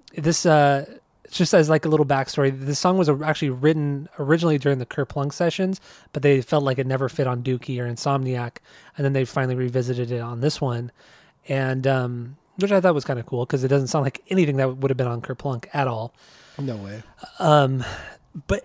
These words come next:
Speaker 1: and, and also what I noticed too, Jinx and the song right before this and Hashinka, the two songs, they could be just one song, one long song, because Jinx is, there's not much there. It's, it's
Speaker 2: For
Speaker 1: like,
Speaker 2: sure.
Speaker 1: it's just build up.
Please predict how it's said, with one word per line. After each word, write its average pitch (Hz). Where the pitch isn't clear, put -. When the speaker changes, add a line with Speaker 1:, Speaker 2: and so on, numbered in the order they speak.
Speaker 1:
and, 185
and 180
also 190
what 175
I 160
noticed 156
too, 170
Jinx 160
and 147
the 143
song 156
right 143
before 139
this 160
and 135
Hashinka, 151
the 147
two 277
songs, 170
they 151
could 185
be 143
just 123
one 110
song, 135
one 143
long 127
song, 127
because 131
Jinx 180
is, 143
there's 160
not 185
much 180
there. 143
It's, 123
it's 170
Speaker 2:
For 254
Speaker 1:
like, 196
Speaker 2:
sure. 196
Speaker 1:
it's 175
just 170
build 202
up. 107